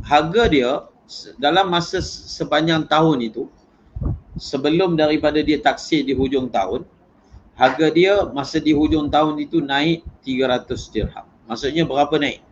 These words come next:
Seratus ataupun naik satu per tiga. Hmm. Jadi, masa dia taksir tu, dia nak kira barang ni dengan harga masa tahun lepas,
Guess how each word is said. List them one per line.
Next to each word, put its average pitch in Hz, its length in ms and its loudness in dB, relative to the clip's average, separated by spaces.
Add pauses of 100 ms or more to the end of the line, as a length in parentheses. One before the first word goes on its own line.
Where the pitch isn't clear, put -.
(160)
Seratus - 960 -6
ataupun 127 560 -4
naik 131 240 -2
satu 113 240 -10
per 113 160 -12
tiga. 113 240 -6
Hmm. - 1600 -20 (2750)
Jadi, 139 220 4
masa 185 400 4
dia 208 180 6
taksir 202 540 2
tu, - 220 -4 (1300)
dia 202 160 4
nak 180 240 -2
kira 202 360 4
barang 185 480 4
ni 254 360 -4
dengan 165 480 2
harga 160 520 4
masa 175 580 0
tahun 165 300 0
lepas, - 480 -4